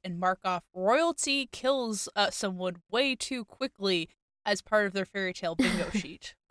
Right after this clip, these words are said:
Speaker 2: Well, for the next six nights, the queen continued her wicked project. She used curse after curse to find the princess's life source, and every night, the princess told her that her life rested with another one of the queen's sons.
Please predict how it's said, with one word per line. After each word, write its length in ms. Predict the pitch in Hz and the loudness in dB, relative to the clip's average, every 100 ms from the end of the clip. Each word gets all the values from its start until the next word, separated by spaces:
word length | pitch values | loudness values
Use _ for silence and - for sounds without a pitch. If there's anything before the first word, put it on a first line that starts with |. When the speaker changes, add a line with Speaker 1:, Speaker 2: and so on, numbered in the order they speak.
| _ _ | _ _
Speaker 2:
Well, 220 | 277 254 | 10 10
for 120 | 226 240 | 10 6
the 80 | |
next 300 | 269 330 - | 8 8 6
six 200 | - - 285 | 2 4 6
nights, 360 | 196 233 277 | 6 6 0
the 100 | - | -2
queen 240 | - 277 254 | 2 4 6
continued 480 | 240 269 269 269 262 | 4 4 6 6 4
her 180 | 262 | 4
wicked 380 | 233 208 214 202 | 4 2 0 -2
project. 500 | - - - - - _ _ _ - | 0 -2 -2 -6 -10 _ _ _ -4
She 160 | - | 4
used 300 | 269 320 320 | 8 8 4
curse 340 | - 320 370 - | 4 6 6 6
after 280 | 294 - | 2 4
curse 340 | 320 - 214 - | -2 2 2 4
to 100 | 233 | 0
find 280 | - 214 208 | 6 6 6
the 40 | |
princess's 580 | 208 247 247 262 247 240 | 2 2 4 2 0 2
life 180 | 202 196 | 2 2
source, 360 | - 175 - - | 0 -4 -6 -8
and 120 | 131 - | -10 6
every 300 | 269 302 359 | 8 10 8
night, 320 | 302 180 190 - _ _ - | 6 6 2 -2 _ _ -2
the 80 | 220 | 2
princess 400 | 262 269 311 302 | 4 6 6 4
told 280 | - 208 190 | 4 4 6
her 120 | 202 | 4
that 140 | 208 | 2
her 140 | 202 208 | 2 4
life 320 | 208 311 - | 8 6 6
rested 320 | 214 214 226 | 4 4 0
with 140 | 208 214 | 0 0
another 360 | 202 202 247 | 4 4 4
one 180 | 262 196 | 4 0
of 100 | 196 | 0
the 80 | 202 | -4
queen's 360 | - 185 185 - | -2 -2 -2 2
sons. 460 | 214 180 - - | 2 2 -4 -12